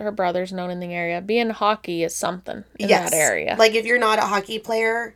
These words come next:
Speaker 2: you're nothing.
Speaker 1: Mm-hmm.
Speaker 2: And they call them something, like, soups.
Speaker 1: Yeah, I don't know what that means.
Speaker 2: I don't know either, but they
Speaker 1: But
Speaker 2: call them soups. Like, the, if you're good, you're a part of the soup group.
Speaker 1: Yeah.
Speaker 2: So
Speaker 1: They're basically gods in the area.
Speaker 2: Mm-hmm. And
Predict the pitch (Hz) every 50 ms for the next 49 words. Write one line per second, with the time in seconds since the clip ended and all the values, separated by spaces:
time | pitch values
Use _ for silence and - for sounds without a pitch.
0 | _ _ _ - 185 190 180 175 160 - - - - 247 240 240 233 226 220 220
1 | 220 - _ _ _ _ _ _ - 185 196 214 220 220 - 226 240 277 285 285
2 | 240 220 214 - 196 180 170 175 180 185 190 190 190 - - - - 208 240 285
3 | 311 - - - - - - - - _ _ _ _ _ _ _ _ _ _ -
4 | 202 180 170 175 180 180 180 180 175 175 - - - - - 180 180 185 185 190
5 | 196 208 202 196 202 190 190 190 190 185 175 - - 220 202 - 226 233 233 247
6 | 254 233 226 - - - 233 208 196 - - - - - - - - _ _ _
7 | _ 226 196 190 175 - 180 190 190 190 180 - - - 226 214 202 185 160 220
8 | 220 214 196 180 175 170 170 - - - 190 190 185 - 202 196 190 180 175 180
9 | 170 - - 196 180 180 - - - - - - - - - _ _ - - -
10 | - - - - - - _ _ _ _ _ _ - - - 202 190 - 180 233
11 | 269 285 269 - 247 233 233 208 185 - 185 170 156 151 156 - 170 165 165 165
12 | 90 117 156 143 127 123 214 202 202 214 214 214 202 208 202 - _ _ _ -
13 | 220 220 226 226 220 -